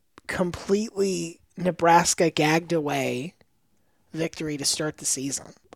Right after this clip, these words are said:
And they're gonna play, they're, they're playing Louisiana next, Louisiana Lafayette, who is not a, like,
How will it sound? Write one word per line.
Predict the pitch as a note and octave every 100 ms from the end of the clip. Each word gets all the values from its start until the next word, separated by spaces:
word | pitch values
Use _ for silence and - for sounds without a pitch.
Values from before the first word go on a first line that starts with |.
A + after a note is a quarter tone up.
| -
And | F3+
they're | F3+ F3
gonna | F3+
play, | E3+ - E3+
they're, | F3 E3
they're | E3 F3
playing | E3+ G3+ G#3+ B3+
Louisiana | C#4 C4+ C4 A#3+ B3 B3 C4
next, | A3+ E3+ - -
Louisiana | E3 F#3 G3+ G#3+
Lafayette, | G#3 - G3 D#3 D3+ -
who | F#3
is | F3+ E3
not | F3+ F#3+ A#3 B3
a, | G3 F#3+
like, | F#3 F3 E3+ -